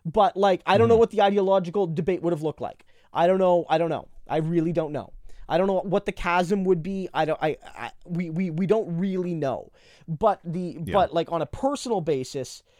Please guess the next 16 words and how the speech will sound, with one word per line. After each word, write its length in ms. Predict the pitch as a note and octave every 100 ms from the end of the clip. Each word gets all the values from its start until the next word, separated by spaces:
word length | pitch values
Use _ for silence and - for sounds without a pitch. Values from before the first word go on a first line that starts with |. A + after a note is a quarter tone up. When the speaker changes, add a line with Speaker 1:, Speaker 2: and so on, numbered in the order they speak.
| _ _ E3
Speaker 1:
I 100 | E3
think 380 | - E3 C3+
that, 280 | D#3+ C#3 - -
uh, 260 | C#3 B2 -
I, 160 | B2 D3
I 60 | C3+
have 180 | C3+ D3
a 60 |
lot 220 | C#3 C3 -
to 80 |
like 280 | A#2+ A2 -
there. 200 | - A#1+ D3
But 120 | A#3+
I 60 | A#3
still 340 | A3+ - E4+
think 480 | C4+ D4+ F#4 - _